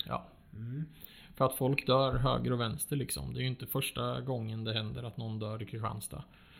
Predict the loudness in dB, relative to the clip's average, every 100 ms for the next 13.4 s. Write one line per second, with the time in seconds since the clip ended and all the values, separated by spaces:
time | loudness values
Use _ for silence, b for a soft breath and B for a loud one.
0 | B B -2 0 0 -2 -4 -4 2 4
1 | 4 0 -2 -2 0 0 -2 -4 -2 0
2 | 0 -2 -4 -4 -6 -8 -6 -2 -2 -2
3 | 0 2 0 -2 -2 0 -2 -4 -14 -18
4 | -20 b b b b b b -18 -8 -6
5 | -4 -2 0 0 -2 -6 -6 -6 -4 -4
6 | -4 -8 -8 -8 -6 -6 -6 -6 -8 -6
7 | -6 -6 -6 -6 -8 -8 -2 -2 -2 -4
8 | -2 0 -2 -8 -12 -14 -6 -4 -4 -2
9 | -2 -2 -2 -2 -4 -4 -6 -6 -6 -8
10 | -8 -10 -10 -12 -14 -16 B B B B
11 | B B B -12 -2 4 6 6 2 2
12 | 4 4 2 0 -2 -2 -6 0 0 -2
13 | -10 -14 -14